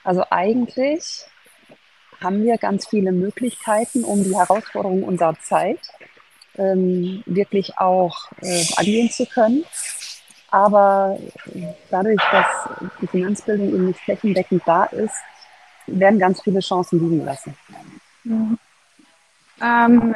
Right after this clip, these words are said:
Speaker 2: ich nicke mit dem Kopf gerade dabei, das kannst du nicht sehen, weil es, es ist hier nicht nur das Thema Finanzbildung als solches, es sind ja ganz, ganz viele Themen, die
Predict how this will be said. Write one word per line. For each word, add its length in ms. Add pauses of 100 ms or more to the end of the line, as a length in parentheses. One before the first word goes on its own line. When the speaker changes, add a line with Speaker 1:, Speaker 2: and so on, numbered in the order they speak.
Speaker 2:
ich 300
nicke 720 (280)
mit 220
dem 200
Kopf 240 (240)
gerade 300
dabei, 420
das 180
kannst 220
du 60
nicht 240
sehen, 440 (600)
weil 500
es, 120 (400)
es 140 (300)
ist 200
hier 120
nicht 300
nur 140
das 140
Thema 360
Finanzbildung 760
als 200
solches, 340 (120)
es 60
sind 220
ja 100
ganz, 260 (220)
ganz 260
viele 320
Themen, 480
die 240